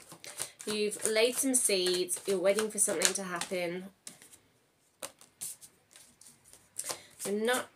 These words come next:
quite seeing your salvation yet, but you definitely will in the future. Oh my goodness. I can see you're a very hard worker. Very hard worker.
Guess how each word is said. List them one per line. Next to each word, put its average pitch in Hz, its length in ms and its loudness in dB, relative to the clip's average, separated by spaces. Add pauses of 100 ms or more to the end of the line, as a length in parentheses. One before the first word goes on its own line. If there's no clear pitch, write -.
(180)
quite 294 380 0
seeing 240 300 2
your 208 140 -2
salvation 202 840 0
yet, 170 800 -4 (840)
but 175 120 -2
you 185 80 -2
definitely 208 800 2
will 226 320 6
in 196 120 2
the 196 60 -2
future. 196 560 -6
Oh 208 80 -4
my 180 160 -2
goodness. 190 760 -2 (3750)
I 208 60 -6
can 202 80 0
see 226 160 4
you're 220 80 6
a - 20 -2
very 180 180 0
hard 175 300 -4
worker. - 460 -4 (1200)
Very 226 360 2
hard 180 280 -4
worker. 170 520 -8